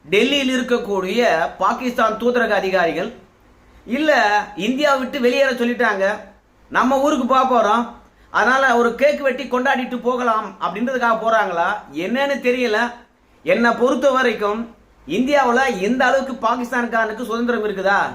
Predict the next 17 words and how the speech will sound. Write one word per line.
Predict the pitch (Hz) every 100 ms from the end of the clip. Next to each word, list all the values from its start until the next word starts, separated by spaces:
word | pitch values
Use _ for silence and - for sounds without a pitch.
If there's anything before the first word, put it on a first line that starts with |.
| - - _
டேய், | 208 262 -
கேக்க | 247 302 294 285
வாங்கிட்டு | 233 254 254
போறிய, | 202 208 175 190 233
எதுக்கு | 196 247 311 285
வாங்கிட்டு | 233 233 202
போற? | 180 175 180 - -
உண்மையை | 233 277 254 220
சொல்லிட்டு | 226 233 202
போ. | 175 185 190 - - _ _ _
எங்களுடைய | 165 214 208 208
உணர்வை | 285 285
நீ | 247 220 190
மதிக்கிறியா | 190 247 269 262
இல்லையா? | 247 220 214 185 190 190 - - - - -
இந்த | 160 190 190
கேக்கு | 196 247 285 214